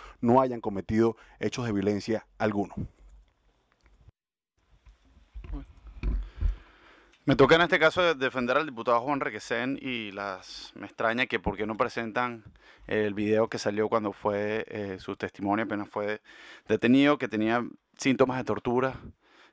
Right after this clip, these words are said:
Speaker 2: eh, mostraron su-, sus interiores con heces y lo hicieron público, eh, para humillarlo públicamente. Y en este caso este testimonio no tiene ningún tipo de validez. Un testimonio tendría validez si fuese tomado por la Comisión Interamericana,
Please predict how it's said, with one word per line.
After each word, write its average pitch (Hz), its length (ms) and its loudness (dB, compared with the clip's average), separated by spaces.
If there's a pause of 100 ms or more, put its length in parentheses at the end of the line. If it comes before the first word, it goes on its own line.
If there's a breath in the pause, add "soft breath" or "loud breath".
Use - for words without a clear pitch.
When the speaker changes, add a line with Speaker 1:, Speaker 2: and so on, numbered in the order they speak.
(100)
Speaker 2:
eh, 110 320 2
mostraron 107 420 -2
su-, 107 380 -4
sus 98 280 -10 (160)
interiores 104 540 0
con 107 200 -2
heces 120 500 -6 (240)
y 113 80 -4
lo 107 160 -4
hicieron 107 300 -2
público, 120 540 -2 (680 loud breath)
eh, 104 260 0
para 104 140 2
humillarlo 123 400 4
públicamente. 104 640 0
Y - 20 2
en 117 80 0
este 123 160 -2
caso 160 240 0
este 175 220 -6
testimonio 143 520 -2
no 151 140 0
tiene 151 240 -2
ningún 120 300 -4
tipo 147 180 0
de 135 60 4
validez. 113 580 -4
Un 104 160 -12
testimonio 117 480 -4
tendría 113 240 -2
validez 117 360 -2
si 131 80 -12
fuese 117 220 -8
tomado 117 260 -4
por 127 120 -2
la 113 80 -2
Comisión 110 400 -4
Interamericana, 127 680 -4